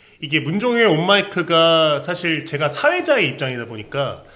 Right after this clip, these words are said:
저는 가급적이면 이제 제 방송할 때는 뭐 감정이나 이런 거를 노출을 잘 안 하려고 하는데,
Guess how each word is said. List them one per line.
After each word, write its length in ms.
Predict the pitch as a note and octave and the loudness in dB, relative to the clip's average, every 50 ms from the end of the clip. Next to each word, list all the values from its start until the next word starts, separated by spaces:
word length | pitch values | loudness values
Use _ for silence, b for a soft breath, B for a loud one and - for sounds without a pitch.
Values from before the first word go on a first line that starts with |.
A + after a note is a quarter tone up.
| b b b b | b b b b
저는 320 | b D#3 E3+ F#3+ F3+ E3+ D#3+ | b -4 -2 -2 -2 -2 -2
가급적이면 960 | - - D#3+ G3 G3 B3+ A#3+ G#3+ G#3 F#3+ F#3+ F#3 F3+ F3 F3 F3 E3+ D#3+ D3+ | -2 -2 -2 -2 -2 -2 -2 -2 -2 0 0 0 2 0 0 0 -2 -2 -2
이제 300 | C3+ C#3 C#3 C#3 C3+ - | 0 0 0 0 -2 -4
제 160 | - - D3+ | -4 -4 -4
방송할 360 | D3+ B2+ C#3+ D3 E3+ G3+ G#3 G3+ | -2 -2 -4 -4 -2 -2 -4 -4
때는 220 | G#3 F#3+ E3+ D#3+ | -4 -4 -4 -4
뭐 120 | C#3 C3+ | -4 -6
감정이나 500 | C#3 - - A#2 C3+ C3+ F#3+ G3+ G3+ F#3+ | -6 -6 -6 -4 -4 -2 -2 -2 0 0
이런 200 | E3 B2 C3 B2+ | -2 -2 -4 -6
거를 160 | B2 B2+ A#2 G#2+ | -8 -8 -6 -4
노출을 340 | A#2 A#2+ - - E3 D3 | -4 -4 -4 -4 -6 -6
잘 140 | C3 C#3+ B2 | -4 -4 -6
안 120 | F#2+ F#2+ G#2+ | -6 -6 -4
하려고 300 | C3+ E3+ F3 D#3+ C3+ A#2+ | -4 -4 -4 -4 -6 -8
하는데, 540 | G#2 F#2+ F#2+ G2 C3+ C3+ A#2+ G#2+ F#2 - | -10 -10 -10 -10 -8 -6 -6 -8 -10 -14